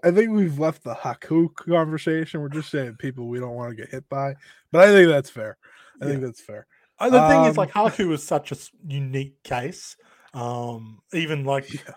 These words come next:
Speaker 2: even, like, with Shuri and Kandori, like, there's, th-, they were professional athletes in kind of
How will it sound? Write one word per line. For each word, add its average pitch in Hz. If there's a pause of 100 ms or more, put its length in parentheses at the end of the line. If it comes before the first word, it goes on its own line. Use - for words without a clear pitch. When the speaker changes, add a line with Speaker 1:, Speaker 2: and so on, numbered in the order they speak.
Speaker 2:
even, 180
like, 156
with 139
Shuri 143
and 117
Kandori, 120
like, 113 (320)
there's, 156 (300)
th-, 185
they 196
were 180
professional 151
athletes 139
in 117
kind 117
of 107